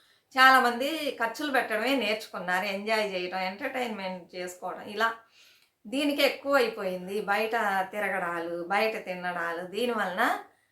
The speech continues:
మనుషుల యొక్క సేవింగ్స్ అనేది తగ్గిపోయింది, చాలా తగ్గిపోయిందనే చెప్తున్నారు.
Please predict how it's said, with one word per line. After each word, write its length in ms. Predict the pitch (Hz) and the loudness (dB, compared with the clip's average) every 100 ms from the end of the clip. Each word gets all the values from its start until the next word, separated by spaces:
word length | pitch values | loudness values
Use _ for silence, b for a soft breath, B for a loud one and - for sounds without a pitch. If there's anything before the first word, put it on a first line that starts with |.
| b _ | b _
మనుషుల 340 | 220 262 285 311 | 0 0 2 2
యొక్క 200 | 269 214 | 2 2
సేవింగ్స్ 560 | 214 220 240 254 220 | 2 4 4 4 -2
అనేది 280 | 196 175 175 | -6 -6 -8
తగ్గిపోయింది, 1000 | 185 175 185 208 196 135 - 151 202 220 _ _ _ - | -8 -12 -14 -10 -8 -8 -12 -14 -14 -14 _ _ _ -6
చాలా 320 | 202 214 254 | 0 4 4
తగ్గిపోయిందనే 920 | 226 190 202 202 185 165 - 220 349 269 | 2 -4 -8 -10 -8 -8 -6 -2 -2 -4
చెప్తున్నారు. 680 | 190 - 196 180 147 170 | -14 -14 -10 -6 -6 -6